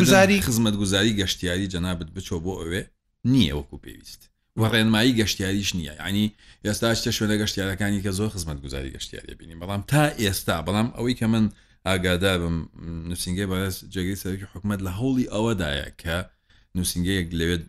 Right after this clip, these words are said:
Speaker 2: بنکەیەک دابمەزێن بۆ ڕێنمایی گەشتیاری چەند کەسێکی لابدێن بۆ
Speaker 1: ئەرێ،
Speaker 2: کەسێکی
Speaker 1: گەشتیار زۆر لێوەی هامچۆکە.
Speaker 2: گەشتیار هاتوچۆکە، چکە ئێمە پەیوەندی نێوان پارێزگای هەڵەبجە و پار-، بڵین، پاو و هەڵەبجە بە تایبەت، یان
Speaker 1: مم.
Speaker 2: پارێزگای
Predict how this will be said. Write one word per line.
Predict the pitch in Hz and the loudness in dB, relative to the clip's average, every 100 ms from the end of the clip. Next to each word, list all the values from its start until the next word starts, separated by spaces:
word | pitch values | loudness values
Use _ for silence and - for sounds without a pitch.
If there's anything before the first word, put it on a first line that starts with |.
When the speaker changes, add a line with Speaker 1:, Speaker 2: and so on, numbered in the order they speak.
| 78 | -6
Speaker 2:
بنکەیەک | 85 82 101 82 76 | -6 -2 0 0 -2
دابمەزێن | 73 73 73 80 87 90 | -4 -4 -8 -4 -4 -2
بۆ | 95 | -2
ڕێنمایی | 90 85 80 85 80 | -2 -2 -2 -2 -2
گەشتیاری | - 71 73 76 | -6 -6 -8 -8
چەند | 78 85 | -10 -12
کەسێکی | 82 80 80 | -12 -10 -6
لابدێن | 80 78 78 78 | -6 -6 -6 -4
بۆ | 87 | 2
Speaker 1:
ئەرێ، | 160 170 | 6 6
Speaker 2:
کەسێکی | 151 | 6
Speaker 1:
گەشتیار | 165 214 202 170 | 6 8 6 6
زۆر | 226 185 | 4 6
لێوەی | 151 139 143 | 4 4 4
هامچۆکە. | 135 - 147 131 160 185 | 2 0 -4 -4 -2 0
Speaker 2:
گەشتیار | - 202 175 165 | 2 4 4 4
هاتوچۆکە، | 147 131 156 160 | 2 0 2 2
چکە | - 143 | 2 2
ئێمە | 143 151 | 2 4
پەیوەندی | 131 117 117 113 110 | 4 4 4 4 4
نێوان | 110 110 110 | 4 2 2
پارێزگای | 107 104 104 107 104 | 0 0 0 0 0
هەڵەبجە | 107 101 107 104 | -2 -2 -2 -2
و | 110 | 0
پار-، | 101 101 73 95 | -2 -2 -6 -2
بڵین، | 104 101 - | 0 0 0
پاو | 110 101 98 | 2 2 2
و | 95 | 0
هەڵەبجە | 95 92 98 92 | -2 0 -2 -2
بە | 95 | -2
تایبەت، | 95 90 110 127 | -2 -2 -2 -2
یان | 95 92 | -2 0
Speaker 1:
مم. | 90 | 2
Speaker 2:
پارێزگای | 92 90 92 | 2 2 0